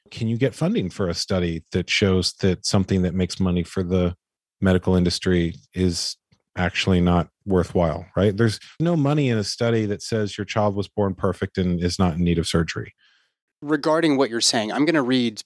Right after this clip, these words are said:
Speaker 2: so that you don't feel compelled to go through each of the studies that you've gone over and over and over. One of the studies from South Africa was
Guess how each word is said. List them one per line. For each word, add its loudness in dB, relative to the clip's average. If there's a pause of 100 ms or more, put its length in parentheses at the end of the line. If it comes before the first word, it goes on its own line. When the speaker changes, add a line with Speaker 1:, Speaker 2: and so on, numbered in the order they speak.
Speaker 2:
so -2
that 2
you 0
don't 0
feel -2
compelled -2
to -4
go 2
through -2
each -4
of -4
the -4
studies 0
that -2
you've -6 (180)
gone 4 (160)
over 0
and 0
over 0
and -2
over. -2 (460)
One 0
of 2
the 2
studies 0
from 0
South 2
Africa -2
was 0